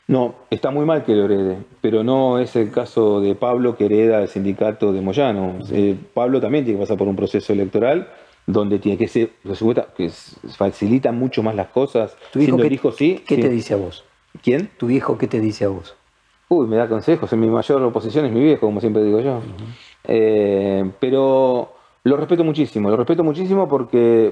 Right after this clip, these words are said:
Speaker 1: por supuesto, primero porque es mi padre. Segundo, porque yo nunca hubiese llegado donde llegué si no fuese por él. Eh, durante muchos años tuve conflicto,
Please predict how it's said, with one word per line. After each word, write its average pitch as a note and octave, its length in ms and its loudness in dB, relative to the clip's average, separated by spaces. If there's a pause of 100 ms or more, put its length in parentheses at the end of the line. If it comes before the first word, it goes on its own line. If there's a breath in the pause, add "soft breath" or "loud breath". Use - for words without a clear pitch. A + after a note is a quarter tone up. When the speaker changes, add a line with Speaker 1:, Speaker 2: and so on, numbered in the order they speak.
(160)
Speaker 1:
por G#2+ 100 -4
supuesto, B2+ 340 -2
primero G#2+ 220 0
porque A2 160 -2
es G2+ 60 -4
mi A2 40 0
padre. G2+ 300 -2 (300 loud breath)
Segundo, E3 500 0
porque A#2 300 0
yo D3+ 160 0
nunca C#3+ 240 0
hubiese B2+ 200 0
llegado B2 280 2
donde A#2 160 -2
llegué A2 200 2
si C3+ 80 -2
no A#2 60 -2
fuese G#2+ 180 -4
por G#2+ 140 0
él. G#2+ 240 0 (540 soft breath)
Eh, G#2+ 160 2
durante C#3 260 2
muchos G#3 320 -2
años G#3+ 180 0
tuve E3+ 240 4
conflicto, B2+ 1300 0